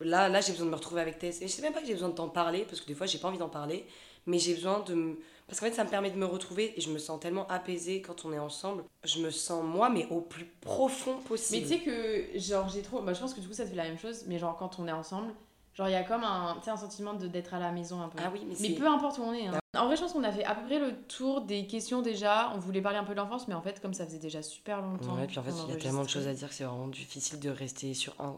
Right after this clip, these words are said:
Speaker 1: sujet.
Speaker 2: Déjà.
Speaker 1: Qui
Speaker 2: Et puis, euh, en vrai, si vous êtes, genre, si vous avez kiffé cet épisode, au pire, envoyez-moi un message sur Insta ou quoi.
Speaker 1: Attends,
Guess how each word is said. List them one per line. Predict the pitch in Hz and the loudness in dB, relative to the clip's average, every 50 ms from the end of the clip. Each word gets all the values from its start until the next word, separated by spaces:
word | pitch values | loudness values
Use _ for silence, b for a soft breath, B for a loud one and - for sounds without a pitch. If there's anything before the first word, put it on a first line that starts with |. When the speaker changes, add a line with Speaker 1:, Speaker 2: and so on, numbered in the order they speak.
| - - | -8 -8
Speaker 1:
sujet. | - - - 135 - 131 131 - - - | -8 -4 -2 -2 -2 -2 -4 -8 -10 -10
Speaker 2:
Déjà. | 180 165 180 175 175 170 180 175 202 233 262 - B B B B B B B B - | -4 0 2 2 2 4 2 2 2 2 -2 -4 B B B B B B B B -2
Speaker 1:
Qui | 190 190 | 0 0
Speaker 2:
Et | 180 | 0
puis, | 180 185 - - 185 190 190 175 | 0 -4 -6 -4 0 2 4 6
euh, | 175 170 170 170 170 170 165 | 6 6 6 6 8 6 6
en | 160 | 6
vrai, | 196 190 269 285 | 4 4 2 2
si | 285 - 233 | 2 0 0
vous | 202 202 | 0 0
êtes, | 196 196 190 - - - - - - - 185 | 0 2 0 -4 -4 -8 -20 -20 -16 -10 -4
genre, | 175 185 175 - | -2 -2 -2 -2
si | - 196 | -4 -4
vous | 190 190 | 0 0
avez | 180 185 185 | 2 0 0
kiffé | 180 190 - 254 254 | -2 -2 -2 0 0
cet | 247 226 202 | 2 0 0
épisode, | 208 170 180 180 180 190 208 233 220 - - | -2 -2 -4 -2 0 2 2 2 0 -2 -6
au | 175 | -6
pire, | - 214 208 - - | -4 -6 -4 0 2
envoyez-moi | 196 196 196 196 196 190 185 190 185 190 | 2 2 4 2 2 2 2 2 2 2
un | 190 190 180 170 | 4 4 2 2
message | 170 170 - - 185 185 185 | 0 -2 -2 -2 -2 -2 -2
sur | - - 180 | -4 -4 -4
Insta | 170 165 165 - 180 175 175 175 175 175 175 175 | -4 -4 -4 -4 -2 0 0 0 0 0 0 0
ou | 170 165 143 | 0 0 0
quoi. | 139 165 160 | 2 4 6
Speaker 1:
Attends, | 175 202 208 226 220 180 131 | 6 6 6 4 2 -2 -4